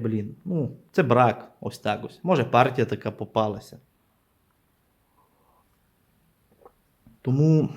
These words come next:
ось так, ось такі-то, друзі, діла.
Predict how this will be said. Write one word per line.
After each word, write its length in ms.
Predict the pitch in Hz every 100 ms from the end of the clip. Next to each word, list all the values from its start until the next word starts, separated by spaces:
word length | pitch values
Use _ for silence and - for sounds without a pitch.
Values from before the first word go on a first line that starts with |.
| - - - - - _ _ - _ _ - - _ _ _ _ _ _ _ _ - _ _ _ - _ _ _ _ _ _ _ _ _ _ - - -
ось 240 | 123 127
так, 260 | - 113 -
ось 160 | 147 147
такі-то, 720 | 127 127 143 147 113 - -
друзі, 420 | 110 113 107 110 110 - _ _ _ - -
діла. 460 | 107 110 107 110 110